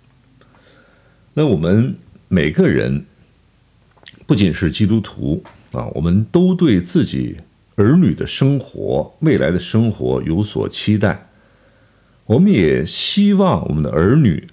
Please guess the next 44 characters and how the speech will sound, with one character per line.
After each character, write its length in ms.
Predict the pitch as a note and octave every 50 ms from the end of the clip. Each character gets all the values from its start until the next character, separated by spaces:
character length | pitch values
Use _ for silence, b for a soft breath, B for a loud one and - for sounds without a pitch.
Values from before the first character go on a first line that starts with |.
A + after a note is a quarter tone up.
| _ _ -
能 220 | G2 G2 B2 E3
够 240 | D#3+ F#3 E3 A#2+ F#2+
晓 520 | - - - - - F2 B1 G1+ G1+ A#1+
得 140 | - D2+ D#2
我 280 | F2 B2 C#3+ - C2 A#1+
们 400 | A1 A#1 B1 B1+ C#2+ F2 G2+ - _ _ _ _ _ _ _ _ -
对 160 | - A2+ E2+
他 200 | - - G#2 A2+
的 140 | G#2 G2 -
期 320 | - - - - D#3 D3+
待 240 | C#3 C3+ G2 D#2 D2+
是 260 | - - - G3+ C3
什 160 | - - - -
么， 120 | - - - _ b b b b b b b b b b b b b
并 200 | G3+ G3 D#3+ A#2
且 200 | - - C2+ A1+
呢， 260 | B1 C2+ C#2 D2 G2 - _ -
能 200 | D2 D#2+ F#2+ A#2+
够 240 | B2+ C3 G#2 D#2+
活 520 | D2 - - - - D#2 D#2 E2+ A2 D3 D#3+
出 400 | D#3+ - - E3 D#3+ D#3+ E3 - - -
我 100 | - D2+
们 140 | D2 E2+ G#2
所 220 | G#2 - B1+ B1+
期 340 | - - - - - E3 E3+
待 240 | D#3+ D#3 A2+ F2 D2
的 300 | - A#1 A#1 G#1+ - - _ _
那 140 | - G#2+ G2
样 160 | E2+ D2+ C2
的 100 | G#1 -
生 240 | - - - B2 B2
活 140 | F2+ D#2+ D2
的 100 | D2 -
方 320 | - - A#2+ A#2 B2 B2
式。 320 | A2+ - - - - - - _ _ _ _ _ _ _ _ b b b b b b b b b b b b b b b b b b _
那 100 | - E3+
我 40 | D#3+
们 200 | A2+ F#2 G2 -
换 320 | - - - A#3+ G#3+ C3+ G#2
一 40 |
个 100 | F#2+ G#2
角 240 | - - D2 A1+ C2
度 120 | G2 A#2 F#2+
想， 300 | - - - B1 -